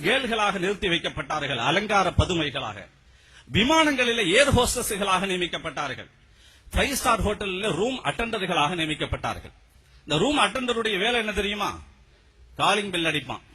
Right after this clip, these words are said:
என்னங்கன்னு போய் ரூமு கிட்ட போய் நிக்கணும். பெட்டை சரி செய்யுன்னு சொல்லுவான், படுக்கையை போடுன்னு சொல்லுவான், டீ கொண்டு வாமா, சாப்பாடு பரிமாற சொல்லுவான், ஏ-,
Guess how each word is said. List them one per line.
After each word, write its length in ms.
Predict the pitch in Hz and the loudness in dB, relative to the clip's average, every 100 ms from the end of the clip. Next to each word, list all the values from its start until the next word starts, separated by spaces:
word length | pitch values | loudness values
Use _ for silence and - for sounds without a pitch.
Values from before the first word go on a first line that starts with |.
| - - _ 131 | -20 -20 _ -6
என்னங்கன்னு 500 | 170 208 196 202 190 | -4 -4 -6 -6 -6
போய் 160 | 190 | -6
ரூமு 160 | 185 180 | -6 -8
கிட்ட 180 | 165 185 | -6 -4
போய் 180 | 160 135 | -2 -4
நிக்கணும். 360 | 131 127 82 - - - _ _ _ - - - | -4 -8 -10 -18 -20 -20 _ _ _ -20 -20 -10
பெட்டை 240 | 139 165 180 | -8 -4 -4
சரி 240 | 170 180 | -2 -2
செய்யுன்னு 360 | 170 151 165 160 | 0 0 0 -2
சொல்லுவான், 360 | 139 127 98 - - - - _ _ _ _ _ _ - | -2 -4 -8 -12 -18 -18 -20 _ _ _ _ _ _ 0
படுக்கையை 400 | 180 208 202 185 | 0 0 -2 -2
போடுன்னு 380 | 151 175 180 165 | 0 -2 -2 -4
சொல்லுவான், 340 | 147 110 92 - - - _ _ - | -4 -6 -10 -16 -20 -20 _ _ -6
டீ 100 | 185 | -4
கொண்டு 240 | 180 170 175 | -2 -2 2
வாமா, 280 | 170 175 196 | 2 0 -2
சாப்பாடு 440 | 156 170 180 175 | 0 0 0 0
பரிமாற 380 | 160 170 170 165 | 0 0 0 -2
சொல்லுவான், 400 | 156 156 160 190 160 | -2 -4 -4 -4 -2
ஏ-, 260 | 175 156 | -2 -4